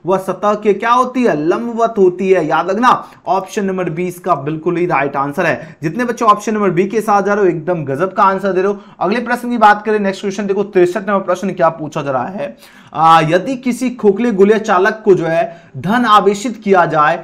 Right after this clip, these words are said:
तो उसके भीतर का विभव क्या होगा? उसके भीतर जो है, उसके भीतर का विभव पूछा जाए क्या होगा? तो याद रखना धनात्मक और क्या होगा?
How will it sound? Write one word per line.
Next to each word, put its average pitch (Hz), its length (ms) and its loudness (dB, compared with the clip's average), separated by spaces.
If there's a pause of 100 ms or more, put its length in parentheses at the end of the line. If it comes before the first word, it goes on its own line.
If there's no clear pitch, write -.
(160)
तो 226 60 -4
उसके 233 240 -6
भीतर 185 420 -4
का 226 140 2
विभव 196 320 2
क्या 190 220 2
होगा? 160 240 6
उसके 165 400 -6
भीतर 175 400 0
जो 202 180 2
है, 175 380 2
उसके 185 220 -6
भीतर 180 340 -2
का 226 120 4
विभव 185 280 4
पूछा 208 300 -4
जाए 190 140 2
क्या 202 200 2
होगा? 202 240 4
तो 202 120 -6
याद 170 260 2
रखना 202 160 -4
धनात्मक 165 720 0
और 180 160 2
क्या 185 180 -2
होगा? 226 400 4